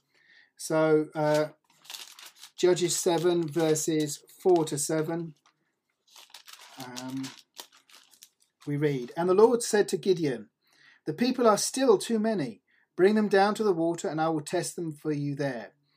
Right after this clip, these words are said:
Then it will be that of whom I say to you, "This one shall go with you," the same shall go with you. And of whom I say to you, "This one shall not go with you," the same shall not go.'"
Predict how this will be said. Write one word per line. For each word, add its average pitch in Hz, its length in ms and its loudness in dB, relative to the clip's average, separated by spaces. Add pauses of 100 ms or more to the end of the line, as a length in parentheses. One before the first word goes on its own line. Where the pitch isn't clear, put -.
(360)
Then 165 100 2
it 202 100 -2
will 208 120 -2
be 143 420 0 (240)
that 147 140 -6
of 151 140 -2
whom 220 200 4
I 226 120 4
say 185 280 0
to 143 160 -8
you, 123 160 -4
"This 151 320 -6
one 156 160 -4
shall 143 220 -6
go 165 240 -2
with 160 180 -6
you," 190 200 -2 (320)
the 139 60 -8
same 175 300 0
shall 165 200 -2
go 175 200 -2
with 120 240 -6
you. 101 220 -16 (400)
And 139 100 -8
of 143 80 -12
whom 202 220 6
I 196 80 0
say 190 260 0
to - 180 -4
you, 160 200 0
"This 170 280 0
one 165 200 -2
shall 147 220 -4
not 254 260 -2
go 139 160 -2
with 123 180 -10
you," 139 240 -4 (320)
the - 80 -14
same 156 320 -2
shall 143 220 -6
not 139 260 -4
go.'" 98 300 -18